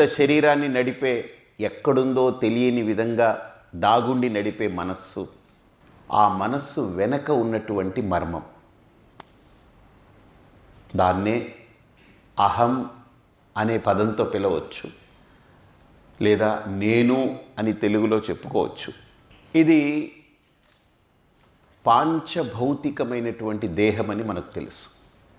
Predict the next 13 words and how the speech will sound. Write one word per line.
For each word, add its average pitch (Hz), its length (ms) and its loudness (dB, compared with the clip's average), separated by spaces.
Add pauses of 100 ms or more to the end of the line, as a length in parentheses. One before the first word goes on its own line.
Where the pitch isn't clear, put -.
(500)
అంటే 131 180 4
ఇది 127 140 2
ఎలాంటిది 127 480 2
అనంటే 117 380 -4 (1600)
పంచభూతాల 143 1000 2
యొక్క 113 380 -2 (240)
అద్భుతమైన 127 800 0 (320)
కలయిక. 101 400 0 (880)
ఎలాంటి 170 460 4
కలయిక 156 480 2
అంటే 139 380 0 (1200)
ఒక 143 180 2 (760)
అపార్ట్మెంట్లో 147 920 0